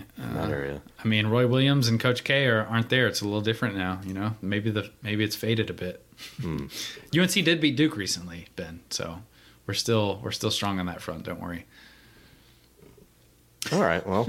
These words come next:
Speaker 2: <laughs>
Speaker 1: you can, you can watch the U N C documentary when it comes out.
Speaker 2: Sweet, sweet. All right, what else we got?
Speaker 1: Um,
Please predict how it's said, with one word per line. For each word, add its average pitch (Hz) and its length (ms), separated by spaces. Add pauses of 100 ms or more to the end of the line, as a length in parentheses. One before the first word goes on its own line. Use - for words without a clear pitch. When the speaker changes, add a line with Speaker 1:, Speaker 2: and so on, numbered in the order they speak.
Speaker 2:
<laughs> - 540
Speaker 1:
you - 60
can, 185 360 (160)
you 127 60
can 113 160
watch 135 240
the 90 380
U 98 220
N 90 80
C 92 180
documentary 82 640
when 82 80
it 80 80
comes 87 200
out. 87 200 (100)
Speaker 2:
Sweet, - 500
sweet. 92 300 (560)
All 127 60
right, 117 160
what 135 120
else 156 160
we 120 80
got? 95 260 (880)
Speaker 1:
Um, 156 640